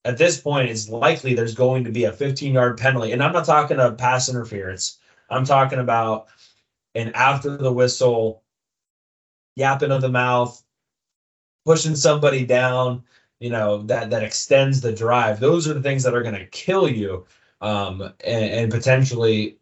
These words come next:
change the momentum of this game. 'Cause I think the momentum is gonna be seesawing back and forth, and something like that can really swing things. We saw it against Illinois,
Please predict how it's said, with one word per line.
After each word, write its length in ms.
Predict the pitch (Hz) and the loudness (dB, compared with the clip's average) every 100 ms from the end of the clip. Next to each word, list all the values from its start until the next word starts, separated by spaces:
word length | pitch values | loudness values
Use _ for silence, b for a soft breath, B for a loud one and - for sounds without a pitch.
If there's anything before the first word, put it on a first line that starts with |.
| _ | _
change 360 | - 147 143 131 | -2 2 2 4
the 80 | 131 | 4
momentum 420 | 120 117 117 113 | 4 2 0 2
of 140 | 107 | -2
this 180 | 95 - | -2 -2
game. 200 | 123 113 | -2 -2
'Cause 160 | 110 120 131 110 - | -2 0 0 -2 0
I 120 | 151 | 2
think 160 | 220 147 | 4 4
the 180 | 117 | 2
momentum 500 | 113 131 127 170 139 | 2 2 2 0 -2
is 80 | 123 | -4
gonna 200 | 120 113 | -4 -6
be 140 | 104 104 | -6 -6
seesawing 680 | - 165 147 127 110 104 | -4 -2 0 0 0 -2
back 280 | 101 123 120 | -2 -2 -2
and 140 | 107 - | -6 -4
forth, 400 | 143 120 - - b b b - | 0 0 -2 -14 b b b -6
and 160 | 110 | 0
something 220 | 170 156 | 2 2
like 180 | 139 127 | 2 2
that 240 | 127 127 - | 4 2 0
can 160 | 110 | -4
really 260 | 117 147 127 | 2 2 2
swing 440 | - 131 127 117 | -2 -2 -2 -2
things. 280 | 104 92 90 | -6 -6 -8
We 100 | 117 | -2
saw 220 | 156 202 | 4 6
it 60 | 165 | 4
against 220 | 143 135 | 2 -2
Illinois, 500 | 131 110 127 160 | -4 -2 0 -2